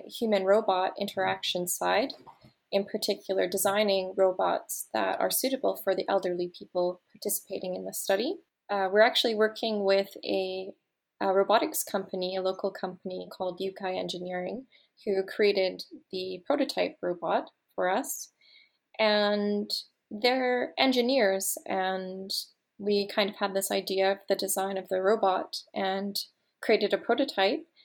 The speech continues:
And we've been looking at that prototype in study so far, but we don't really know if it's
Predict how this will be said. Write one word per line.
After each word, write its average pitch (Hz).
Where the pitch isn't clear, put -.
And 196
we've 196
been 190
looking 220
at 185
that 196
prototype 190
in 190
study 190
so 190
far, 196
but 240
we 240
don't 269
really 214
know 214
if 208
it's -